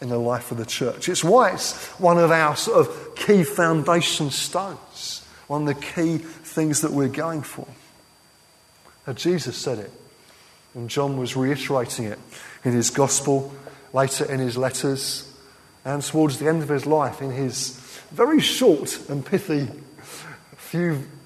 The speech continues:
verses, few words of a sermon. It was important then. And friends, it's important now as well. Paul puts it like this in Ephesians five, verse twenty-one, "Submit to one another out of reverence for Christ."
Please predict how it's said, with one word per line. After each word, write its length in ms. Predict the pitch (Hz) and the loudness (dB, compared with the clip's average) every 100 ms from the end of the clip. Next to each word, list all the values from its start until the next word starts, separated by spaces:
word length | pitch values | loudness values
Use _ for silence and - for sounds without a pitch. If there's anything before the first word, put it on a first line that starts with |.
| - | -12
verses, 540 | 123 147 139 - 131 | -2 -2 -2 -4 -4
few 240 | - 160 151 | -2 0 4
words 300 | 147 139 131 | 4 4 2
of 120 | 123 | -2
a 60 | |
sermon. 440 | 127 - 139 117 101 - - _ _ _ _ - - _ _ _ | -4 -2 -4 -4 -10 -18 -20 _ _ _ _ -20 -20 _ _ _
It 120 | - - | -14 -8
was 120 | 147 | -4
important 600 | 135 - 156 - 113 104 | -4 0 0 0 -2 -2
then. 240 | 120 95 - - - - - | -4 -4 -12 -20 -20 -18 -10
And 120 | 131 | -10
friends, 340 | - 156 123 | -4 -4 -4
it's 160 | 151 - | -8 -8
important 540 | 143 - 208 208 156 | -10 -8 -10 -8 -10
now 260 | 139 139 110 101 | -8 -8 -8 -10
as 120 | - | -8
well. 240 | 120 107 - - _ _ _ _ - - _ _ - - | -8 -10 -16 -20 _ _ _ _ -20 -20 _ _ -20 -10
Paul 220 | - 196 | 6 6
puts 320 | - 190 - | 8 4 4
it 80 | 165 | 2
like 200 | 151 143 | 2 2
this 240 | 160 - 143 | 2 2 2
in 80 | |
Ephesians 560 | 127 - 143 135 131 117 | 0 0 0 0 -4 -6
five, 420 | - 123 127 151 | -4 -2 -2 -4
verse 200 | 139 117 | -4 -6
twenty-one, 520 | - 131 120 110 135 - - - - - - | -4 -4 -2 -2 -4 -6 -18 -20 -20 -18 -4
"Submit 560 | - 180 147 208 330 | 2 4 6 4 2
to 120 | - 151 | 0 2
one 260 | 139 127 | 4 4
another 380 | 123 123 139 180 - - - - _ | 0 0 0 -2 -6 -18 -20 -20 _
out 240 | 151 147 156 | -10 -6 -4
of 200 | 131 170 | -2 0
reverence 640 | 190 139 135 165 - - | 2 2 0 -2 -6 -8
for 280 | - - 147 | -8 -10 -10
Christ." 680 | - 196 - - - - | -8 -10 -10 -10 -12 -14